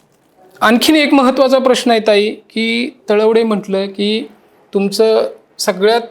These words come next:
तळवडेची जी ओळख असेल, ती आयटी पार्क, म्हणजे हिंजवडीची आयटी पार्क जी आहे, ती तळवडेच्या नंतर निर्माण झालेली आहे. परं-, हिं-, परंतु हिंजवडी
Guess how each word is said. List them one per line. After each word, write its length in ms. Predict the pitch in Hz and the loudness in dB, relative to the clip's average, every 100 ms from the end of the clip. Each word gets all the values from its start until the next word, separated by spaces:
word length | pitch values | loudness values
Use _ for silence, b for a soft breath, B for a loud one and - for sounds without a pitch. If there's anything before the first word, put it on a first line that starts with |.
| _ - | _ -2
तळवडेची 440 | 214 214 220 220 | 2 2 0 -4
जी 140 | 196 226 | -6 0
ओळख 260 | 214 233 | 2 2
असेल, 500 | 208 - 175 165 - | 0 -4 -6 -8 -4
ती 80 | 208 | -2
आयटी 320 | - 208 214 | 0 -2 -2
पार्क, 280 | 214 185 170 | -4 -4 -6
म्हणजे 320 | 190 202 240 240 B B B | -8 -4 -2 -4 B B B
हिंजवडीची 520 | 240 233 269 277 277 | -2 2 2 0 0
आयटी 300 | 277 240 233 | 0 0 -2
पार्क 260 | 226 247 220 - B 196 | -2 -2 -2 -6 B -6
जी 100 | 214 | -2
आहे, 280 | 196 175 160 _ _ _ _ 247 | 0 -2 -12 _ _ _ _ -4
ती 300 | 254 277 - | -4 -4 -2
तळवडेच्या 480 | 226 233 240 233 254 | -2 0 -2 -2 -2
नंतर 440 | 247 220 247 262 262 254 | -2 -2 -2 -2 -4 -4
निर्माण 400 | 220 208 202 202 | -4 -4 -6 -4
झालेली 320 | 190 180 175 | -6 -6 -8
आहे. 80 | 165 | -8
परं-, 260 | 196 202 | -8 -6
हिं-, 260 | 196 202 208 - | -6 -6 -8 -4
परंतु 320 | 220 226 226 | -2 -2 -2
हिंजवडी 520 | 233 214 208 226 254 | -4 -2 -2 0 0